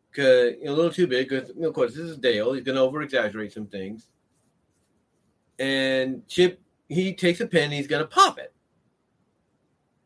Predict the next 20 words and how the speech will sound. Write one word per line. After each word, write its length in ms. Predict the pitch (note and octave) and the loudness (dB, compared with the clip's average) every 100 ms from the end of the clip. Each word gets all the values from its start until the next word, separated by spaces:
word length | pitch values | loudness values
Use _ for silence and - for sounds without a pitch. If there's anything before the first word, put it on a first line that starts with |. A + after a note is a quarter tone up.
| _ - | _ -8
He's 180 | D#3 | -2
gonna 220 | D3 D#3 D3+ | 2 2 4
pop 280 | G3+ G#3+ | 2 2
it, 80 | D3 | 0
if 120 | B2+ | -4
you 100 | A#2+ | -4
will. 300 | G#2+ G2+ A#2+ - _ _ - | -2 0 -2 -6 _ _ -6
<laughs> 40 | F#3+ _ _ _ _ _ _ _ _ _ _ _ _ _ _ _ _ _ | -6 _ _ _ _ _ _ _ _ _ _ _ _ _ _ _ _ _
And 200 | - E3 | 4 6
he 140 | A#3 F4 | 8 8
basically 640 | A3 G3 G3+ G#3+ G3 F#3+ | 8 8 6 0 0 -2
gets, 440 | - F#3+ F3 - F3 | 4 4 4 0 2
uh, 220 | D#3 D#3+ | 4 4
I 100 | F3+ | 8
wouldn't 200 | A#3+ G#3 | 8 8
say 140 | F3+ | 2
laughter, 460 | D3 D3 E3 D#3 C3+ | 4 6 4 2 -4
but 180 | C#3 C3+ | -2 0
everybody 380 | E3 F3 D#3+ D3+ | 2 4 2 2
kinda 400 | E3+ D3 C3+ | -2 -2 -4